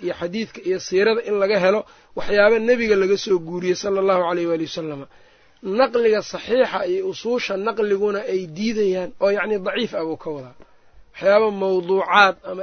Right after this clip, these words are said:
aad daciif u ah in nebiga laga soo guuriyaa dhici karto.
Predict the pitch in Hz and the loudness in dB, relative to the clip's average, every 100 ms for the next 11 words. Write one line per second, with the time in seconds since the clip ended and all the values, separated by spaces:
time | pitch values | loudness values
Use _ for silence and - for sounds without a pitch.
0 | - 247 233 180 170 190 - 247 214 160 | -4 -2 0 -2 -6 -6 -8 -8 -6 -6
1 | 147 _ _ _ _ - 214 247 226 208 | -8 _ _ _ _ -6 2 2 4 4
2 | 214 214 214 175 185 180 180 180 165 165 | 2 2 -2 -2 -2 0 0 0 -4 -8
3 | 135 - | -12 -18